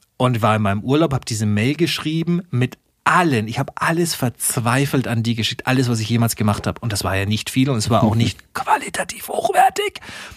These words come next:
Speaker 1: Und ich hab alles geschickt und ich hab die Mail zurückbekommen, "Ja, super, machen wir." Ja, und dann hatte ich auf einmal einen Job dort.
Speaker 2: Mhm.
Speaker 1: Ich sag, "Es läuft." Also wenn alles so einfach wäre im Leben wie das Ding,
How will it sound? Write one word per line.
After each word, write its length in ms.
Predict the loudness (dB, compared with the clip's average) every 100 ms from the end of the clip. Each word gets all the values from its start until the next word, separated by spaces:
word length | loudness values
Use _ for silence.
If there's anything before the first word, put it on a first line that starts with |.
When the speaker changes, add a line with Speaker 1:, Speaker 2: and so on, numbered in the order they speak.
| -20 _ -4
Speaker 1:
Und 80 | 0
ich 80 |
hab 140 | 0 0
alles 280 | 0 2 0
geschickt 300 | 0 0 -2
und 60 |
ich 100 | -2
hab 100 | 0
die 100 | 0
Mail 280 | 2 2 2
zurückbekommen, 680 | 0 -2 -2 0 2 2 2
"Ja, 180 | 2 2
super, 480 | 0 -2 2 2 2
machen 400 | 0 0 -2 0
wir." 260 | 0 -2 -6 _ _ _ _ _ _ _ _ _ _ 0
Ja, 120 | 0
und 100 | 2
dann 100 | 0
hatte 160 | 0 0
ich 80 | 0
auf 60 |
einmal 220 | 0 0
einen 60 | 0
Job 200 | -2 0
dort. 180 | -2 -4 _ -2
Speaker 2:
Mhm. 320 | 2 2 -2 -6 0
Speaker 1:
Ich 60 | 2
sag, 140 | 2 -2 _ _
"Es 120 | -8 -2
läuft." 680 | 2 4 4 2 -6 -16 _ _ _ _ _
Also 200 | -2 0
wenn 160 | 0 2
alles 320 | 2 2 2
so 140 | 2
einfach 400 | 2 0 0 -2
wäre 160 | 0 0
im 80 | 2
Leben 240 | 0 0
wie 100 | 0
das 280 | 0 0 0
Ding, 260 | 0 0